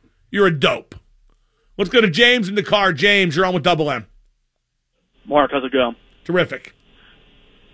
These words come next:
Speaker 2: Any other time, team f-, trades away the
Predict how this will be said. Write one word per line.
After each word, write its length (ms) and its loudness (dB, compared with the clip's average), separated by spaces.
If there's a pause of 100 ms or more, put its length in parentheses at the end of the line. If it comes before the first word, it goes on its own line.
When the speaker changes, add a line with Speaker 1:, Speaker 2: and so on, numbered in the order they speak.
(600)
Speaker 2:
Any 280 4
other 180 2
time, 480 -2 (1700)
team 180 -2
f-, 340 -12
trades 300 4
away 240 4
the 80 0